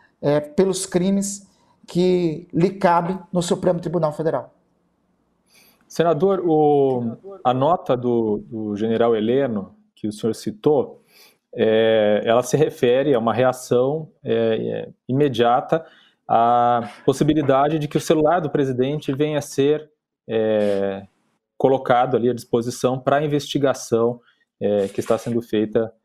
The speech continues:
Speaker 2: é, pela Procuradoria, Pro-, Procuradoria-Geral da República, né? É, há realmente uma questão aí, quer dizer, realmente é uma, é uma, é um fato grave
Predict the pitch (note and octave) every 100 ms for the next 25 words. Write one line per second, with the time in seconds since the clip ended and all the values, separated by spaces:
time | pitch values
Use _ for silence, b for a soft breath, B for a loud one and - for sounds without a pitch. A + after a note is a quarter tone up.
0 | _ _ _ G2 G2 - G#2+ - A#2 A2+
1 | G#2+ A2 - - G#2+ - - G#2+ G#2+ G#2+
2 | G#2+ G#2+ G#2+ A2 A2 C3 C3 G#2 F#2+ -
3 | F#2+ A2 C3 B B B B _ A#2+ A#2+
4 | B2 B2 A#2+ A2+ - _ _ _ _ D#3
5 | F3 G#3 G#3+ F3 E3 F#3+ F#3 D#3 D3 C#3
6 | B2+ - - D#3 C3+ B2+ D3 C#3+ A#2+ C#3
7 | C#3 F#3 G3+ G#3+ G#3+ G#3+ G#3 G#3 G3 G3
8 | G#3+ G3+ - F3+ G3+ E3 - G3+ F#3 B2+
9 | C#3+ E3+